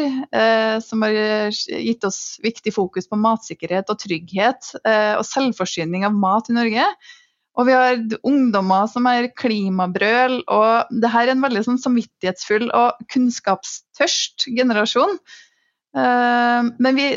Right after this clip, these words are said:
det som er at vi, vi deler jo de her interessene. Alle vi har de samme interessene, og om vi skal liksom tilbake til røttene og,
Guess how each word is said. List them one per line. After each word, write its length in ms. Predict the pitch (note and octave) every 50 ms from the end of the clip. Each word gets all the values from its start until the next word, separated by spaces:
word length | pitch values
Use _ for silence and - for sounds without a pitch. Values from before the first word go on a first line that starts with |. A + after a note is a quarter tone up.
| - -
det 180 | A3+ A#3 C4 C#4 -
som 120 | C4+ C4 C#4
er 100 | D#4 E4+
at 100 | E4+ C4
vi, 100 | C4+ B3 A3+ A3+ - -
vi 140 | A#3+ A3+ A3+
deler 460 | B3+ C4 C4 B3+ A#3+ A3 G3 F3 F3 F#3
jo 160 | G3 G#3+ A#3
de 160 | A#3+ B3 B3 B3
her 260 | B3 A#3 A#3 A3+ A#3
interessene. 640 | - A#3+ A#3+ A#3 A3 G3+ - - B3+ D4+ D4 C4 C#4
Alle 240 | - C#4+ C#4 C4+ C#4+
vi 140 | C#4+ C#4 C#4
har 320 | - - A#3 A3+ A3 A#3 A#3
de 80 | A#3 A#3+ A#3+
samme 240 | C4+ A#3+ A3 G#3+ G#3+
interessene, 560 | A3 A3 A3 G#3+ G3+ - - G#3 A#3 A#3+ A#3
og 300 | - A#3 A#3 A#3 A#3 A#3
om 100 | A#3 A#3+
vi 80 | B3
skal 240 | B3 - - A3+ A3
liksom 240 | B3 A#3 A#3 A3 -
tilbake 480 | B3 G#3 A3 G3+ F#3 F3+ F#3 - - G3 -
til 160 | A3+ A3 G#3
røttene 480 | G3+ - - G#3 G3+ A3 A3 A3+ A#3 A3+
og, 100 | A#3